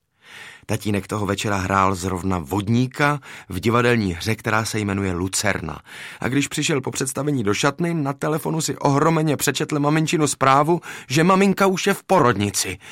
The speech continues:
„Šmarja!“ vykřikl tatínek. Nezdržoval se převlékáním, ve vodnickém kostýmu vyběhl před divadlo a snažil se zastavit taxík, který by ho dovezl do porodnice za maminkou.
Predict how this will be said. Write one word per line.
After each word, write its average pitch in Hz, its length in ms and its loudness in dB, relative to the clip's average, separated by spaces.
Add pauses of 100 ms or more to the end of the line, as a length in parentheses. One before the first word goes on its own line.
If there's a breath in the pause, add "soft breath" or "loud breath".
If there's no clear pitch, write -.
(200 loud breath)
„Šmarja!“ 220 1120 6 (280 loud breath)
vykřikl 143 400 0
tatínek. - 600 -4 (240 loud breath)
Nezdržoval 160 520 4
se 107 140 -2
převlékáním, 180 960 2 (180 loud breath)
ve 151 120 2
vodnickém 160 480 0
kostýmu 165 480 -2
vyběhl 156 380 0
před 143 220 -2
divadlo 160 500 0
a 123 40 2
snažil 147 380 2
se 131 140 -2
zastavit 135 480 -2
taxík, - 600 -2 (200 loud breath)
který 143 240 0
by 147 100 4
ho 120 100 2
dovezl 135 340 2
do 123 140 2
porodnice 123 540 0
za 101 140 2
maminkou. 92 760 -2